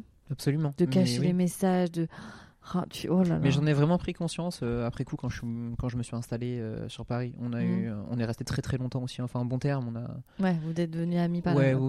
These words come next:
Speaker 1: oui.
Speaker 2: par la
Speaker 1: Et,
Speaker 2: suite.
Speaker 1: euh, et justement, ça a été l'occasion d'en discuter et de,
Speaker 2: Plus
Speaker 1: d'avoir
Speaker 2: posément.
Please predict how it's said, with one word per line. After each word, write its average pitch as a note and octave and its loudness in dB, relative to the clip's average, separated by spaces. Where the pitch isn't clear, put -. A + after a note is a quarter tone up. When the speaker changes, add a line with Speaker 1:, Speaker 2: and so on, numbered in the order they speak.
Speaker 1:
oui. - -6
Speaker 2:
par F3 0
la E3+ 2
Speaker 1:
Et, - 0
Speaker 2:
suite. C#3 0
Speaker 1:
euh, A#2 -2
et C3 -2
justement, D3+ -2
ça - -2
a A#2+ 0
été C3+ -2
l'occasion B2+ 0
d'en B2 -2
discuter B2 0
et A#2 -6
de, A#2+ -6
Speaker 2:
Plus A#2+ -4
Speaker 1:
d'avoir A2+ 0
Speaker 2:
posément. F3+ 6